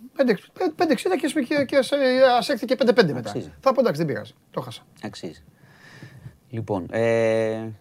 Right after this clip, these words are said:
Speaker 2: ξέχασα να σου πω κάτι στοιχηματικό που έκανα εγώ και πρέπει να το αναφέρω.
Speaker 1: Ε, βέβαια,
Speaker 2: Γιατί
Speaker 1: βέβαια.
Speaker 2: είναι για την ομάδα σου. Στο δύο μηδέν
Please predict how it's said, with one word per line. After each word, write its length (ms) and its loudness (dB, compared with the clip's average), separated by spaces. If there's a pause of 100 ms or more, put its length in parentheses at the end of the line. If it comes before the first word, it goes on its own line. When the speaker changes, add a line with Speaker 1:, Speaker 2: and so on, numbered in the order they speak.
(180)
Speaker 2:
ξέχασα 260 0
να 60 -6
σου 60 -10
πω 80 -4
κάτι 140 0
στοιχηματικό 520 -6
που 380 -6
έκανα 220 -6
εγώ 180 -4
και 140 -10
πρέπει 240 -12
να 60 -8
το 60 -6
αναφέρω. 380 -4 (840)
Speaker 1:
Ε, 40 -8
βέβαια, 120 -6
Speaker 2:
Γιατί 160 -6
Speaker 1:
βέβαια. 180 0
Speaker 2:
είναι 80 0
για 100 2
την 100 0
ομάδα 300 0
σου. 180 -18 (760)
Στο 240 -2
δύο 200 0
μηδέν 360 -6